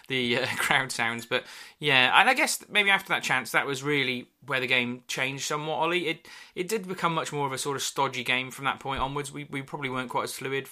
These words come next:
past that chance, and let's be honest, Portsmouth slowly got into the game and then actually became the better team as it went on, and, and actually,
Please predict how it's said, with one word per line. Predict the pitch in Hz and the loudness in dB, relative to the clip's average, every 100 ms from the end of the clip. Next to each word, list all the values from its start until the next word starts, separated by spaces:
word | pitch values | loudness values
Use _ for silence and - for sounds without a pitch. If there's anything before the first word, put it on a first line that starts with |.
| - | -8
past | - 131 | -6 -4
that | 139 123 | -4 -4
chance, | 139 135 135 - | -2 -4 -2 0
and | 123 127 - - - - _ - | 0 0 -8 -16 -20 -20 _ -6
let's | 139 - | -6 -2
be | |
honest, | 117 120 - | -2 -2 -6
Portsmouth | 135 131 131 120 | -8 -6 -6 -6
slowly | - - 131 127 123 | -4 0 0 2 0
got | 117 | -2
into | 120 | -4
the | 123 | -4
game | 120 127 127 123 | 2 2 2 -2
and | 117 | -2
then | 113 107 | -2 -2
actually | 104 - | -4 -6
became | 110 120 113 | -8 -6 -6
the | 113 | -4
better | 101 | -6
team | 110 120 120 | -6 -8 -6
as | 120 | -6
it | 113 | -6
went | 117 | -4
on, | 117 117 | -4 -4
and, | 113 | -6
and | 117 113 | -6 -8
actually, | - 117 117 | -8 -8 -10